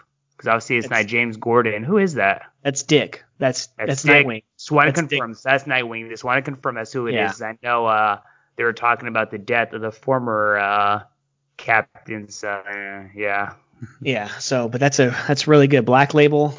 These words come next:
Speaker 2: doing it. I,
Speaker 1: That was
Speaker 2: I wish
Speaker 1: really
Speaker 2: Black
Speaker 1: good, man.
Speaker 2: Yeah. But Black Label, I don't know why it's,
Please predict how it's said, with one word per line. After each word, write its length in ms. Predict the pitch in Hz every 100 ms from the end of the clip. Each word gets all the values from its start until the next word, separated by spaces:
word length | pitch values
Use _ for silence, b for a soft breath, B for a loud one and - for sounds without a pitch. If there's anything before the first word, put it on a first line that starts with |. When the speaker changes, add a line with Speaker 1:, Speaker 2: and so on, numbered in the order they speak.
| -
Speaker 2:
doing 260 | 135 151 151
it. 100 | 151
I, 280 | 156 156 147
Speaker 1:
That 120 | 117 226
was 120 | 262
Speaker 2:
I 20 |
wish 120 | 147 123
Speaker 1:
really 240 | 156 143
Speaker 2:
Black 80 | 113
Speaker 1:
good, 200 | 120 117
man. 380 | 117 117 120 156
Speaker 2:
Yeah. 280 | 147 135 131 b b b b _
But 100 | - 135
Black 260 | 160 202
Label, 200 | 170 156
I 100 | 143
don't 100 | 160
know 80 | 170
why 180 | 143 143
it's, 160 | 143